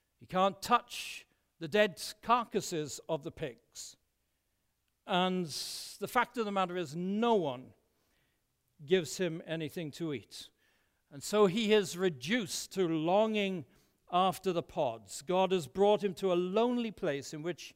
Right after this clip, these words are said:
he is taught through his senses the filth of his own heart. Imagine him looking at his clothes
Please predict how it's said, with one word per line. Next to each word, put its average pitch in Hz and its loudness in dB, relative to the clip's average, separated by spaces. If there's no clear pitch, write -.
he - -6
is - -6
taught 180 2
through 190 0
his 175 -2
senses 165 -6
the 165 -10
filth - -6
of 151 0
his 143 -8
own 156 -4
heart. 123 -6
Imagine 226 -8
him 170 -6
looking 190 -2
at 170 -2
his 147 -8
clothes 139 -6